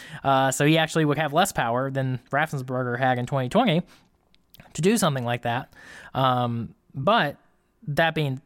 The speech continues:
said, you know, it, it's unpredictable and it hasn't really happened before. So I think that's why the Justice Department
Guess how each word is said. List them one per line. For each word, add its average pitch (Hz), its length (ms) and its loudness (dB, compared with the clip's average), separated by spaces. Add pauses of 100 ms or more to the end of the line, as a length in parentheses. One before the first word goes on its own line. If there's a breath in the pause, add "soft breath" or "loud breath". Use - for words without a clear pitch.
(140)
said, 220 340 2
you 151 60 2
know, 151 160 4
it, 156 220 2
it's 196 260 2
unpredictable 175 640 0
and 135 380 0 (120)
it 139 100 0
hasn't 151 260 -2
really 147 180 4
happened 147 320 -2
before. 117 360 -4
So 127 420 2 (280 loud breath)
I 139 100 0
think 143 220 -2
that's 147 240 0 (100)
why 139 680 2 (300)
the 131 360 4
Justice 135 260 -2
Department 135 440 0